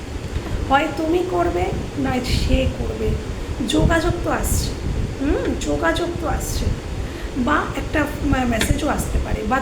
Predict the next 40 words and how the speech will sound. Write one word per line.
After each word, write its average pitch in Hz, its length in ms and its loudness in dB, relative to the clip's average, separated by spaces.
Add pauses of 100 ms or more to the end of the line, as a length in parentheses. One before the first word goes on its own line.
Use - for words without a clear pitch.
তুমি 320 240 2
একটা 320 200 0
মেসেজ 262 360 0 (140)
করতে 269 320 -2
পারো, 208 240 -6 (200)
এটা 262 120 0
কিন্তু 254 260 0
দেখতে 247 240 -4
পাওয়া 233 200 0
যাচ্ছে। 233 340 -2 (500)
তোমাদের 339 380 2
মধ্যে 359 340 0
যে 285 360 0
কেউ 359 240 2
একজন 285 320 0 (120)
অত্যন্ত 349 760 2
আবেগপ্রবণ, 381 680 2
মানে, 330 200 4
একটুতেই 339 600 -2
কেঁদে 311 220 0
ফেলো, 302 280 2
একটুতেই 311 500 2
চোখ 294 100 4 (100)
দিয়ে 294 140 4
জল 277 180 4
বেরিয়ে 285 300 0
যায়, 285 220 4
একটুতেই 294 380 0
অভিমান 285 420 4
হয়ে 262 220 4
যায়, 277 260 2 (500)
এবং 320 260 2
আরেকজন 339 680 2
যে 339 160 4
আছো 262 440 2 (160)
তোমাদের 277 320 0
দুজনের 262 420 2
মধ্যে, 220 280 -2
তুমি 269 220 2
বা 285 100 2